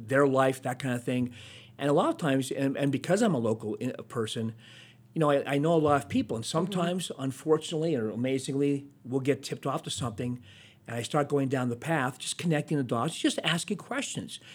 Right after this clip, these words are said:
Speaker 1: You know, listen, we're not gonna solve the world's problems by putting a microphone in front of somebody or putting it on T V.
Speaker 2: Mm-hmm.
Speaker 1: But sometimes the truth, they say, will set you free. The truth will sometimes help resolve issues. But you have to get the truth out there. Can't be afraid to talk about it. If there's something,
Speaker 2: Mm-hmm.
Speaker 1: something that should be talked about.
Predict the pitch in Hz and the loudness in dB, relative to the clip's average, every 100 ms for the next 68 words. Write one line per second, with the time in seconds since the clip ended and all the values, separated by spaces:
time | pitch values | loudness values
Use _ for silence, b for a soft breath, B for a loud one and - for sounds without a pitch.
0 | B - 233 240 226 B B - - - | B 0 2 2 -2 B B -6 -2 0
1 | 151 240 240 190 202 175 147 139 143 - | 2 2 2 2 4 4 6 4 4 2
2 | 151 139 139 120 120 110 - 151 127 151 | 4 6 6 4 2 0 0 2 4 2
3 | 151 - 117 - 123 - 131 123 117 117 | 2 -2 -4 -4 -4 -2 0 0 0 0
4 | 135 117 110 131 120 107 76 B B B | 0 0 -2 -4 0 -2 -2 B B B
5 | 202 196 185 - - 190 240 226 214 165 | -10 -10 -14 -2 2 4 4 0 0 2
6 | 160 - 240 240 226 - 143 147 - 156 | 2 2 2 2 0 -6 0 2 4 2
7 | 131 - 175 131 120 - 143 139 143 135 | 2 -2 -2 -2 -4 0 2 2 -2 -6
8 | 117 - 220 208 156 170 160 139 135 B | -6 0 0 0 2 2 4 2 -2 B
9 | B B - 208 - 185 156 - 175 175 | B B -2 -2 0 0 0 2 0 2
10 | 165 202 220 156 - - - - - - | 2 4 4 4 0 -4 -6 -10 -14 2
11 | 175 165 220 214 240 165 - 175 175 165 | 4 6 4 2 2 0 0 2 4 2
12 | - - 175 175 165 170 147 - 147 127 | 0 -4 -2 0 0 2 2 2 -2 -2
13 | 110 87 87 156 160 185 - 214 208 185 | -6 -8 -6 -4 0 0 2 2 2 0
14 | 202 190 208 214 208 190 165 - 226 127 | -4 -10 -2 0 2 4 4 6 4 4
15 | 117 - 101 87 | -2 -4 -8 -10